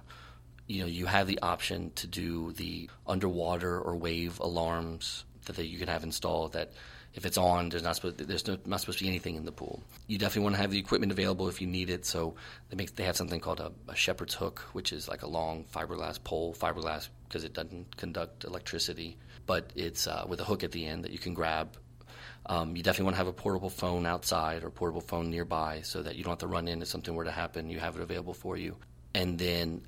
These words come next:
if your child is missing, the first place I would look for is the pool. And then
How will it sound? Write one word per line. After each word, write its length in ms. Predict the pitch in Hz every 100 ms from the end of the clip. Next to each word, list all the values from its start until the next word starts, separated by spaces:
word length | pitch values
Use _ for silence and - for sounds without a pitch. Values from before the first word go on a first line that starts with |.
| -
if 140 | -
your 140 | 104 101 -
child 380 | - - 110 104
is 100 | 98
missing, 720 | 95 92 95 - 90 82 80 82 - - -
the 100 | 92
first 280 | - 95
place 240 | - 87 -
I 40 |
would 140 | 80 -
look 160 | 82
for 260 | - 69 82
is 120 | -
the 80 | -
pool. 360 | - - - - -
And 180 | 87 85
then 260 | 82 82